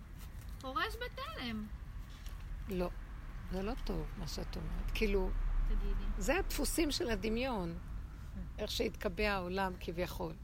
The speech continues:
Speaker 2: ואז אחרי רגע הבן אדם מרגיש חנק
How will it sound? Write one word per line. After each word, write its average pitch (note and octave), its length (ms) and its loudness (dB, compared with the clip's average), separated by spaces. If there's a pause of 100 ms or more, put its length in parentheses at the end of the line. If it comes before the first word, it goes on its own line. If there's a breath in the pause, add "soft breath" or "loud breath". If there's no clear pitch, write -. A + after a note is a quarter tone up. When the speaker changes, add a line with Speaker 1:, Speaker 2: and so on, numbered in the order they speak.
(1200)
Speaker 2:
ואז A3 360 2
אחרי G#3 280 0
רגע G3+ 260 2
הבן F#3+ 260 0
אדם G3+ 220 -2
מרגיש F#3+ 360 -2
חנק G#3 340 0